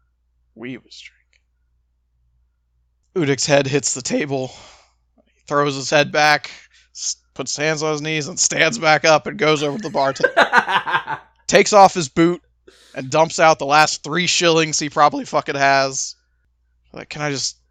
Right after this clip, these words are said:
Speaker 1: just three, just give me beer, please."
Speaker 2: If you treat Nux, Nuss, uh, then, uh, yeah, we can drink.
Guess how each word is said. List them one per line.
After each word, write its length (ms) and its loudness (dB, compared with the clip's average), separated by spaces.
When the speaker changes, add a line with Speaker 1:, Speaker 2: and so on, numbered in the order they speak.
Speaker 1:
just 220 -16
three, 300 -10
just 160 -16
give 100 -20
me 80 -20
beer, 260 -20
please." 360 -20
Speaker 2:
If 160 -16
you 120 -8
treat 340 -8
Nux, 680 -8
Nuss, 560 -8
uh, 480 -8
then, 440 -12
uh, 300 -12
yeah, 220 -10
we 120 -10
can 160 -16
drink. 460 -14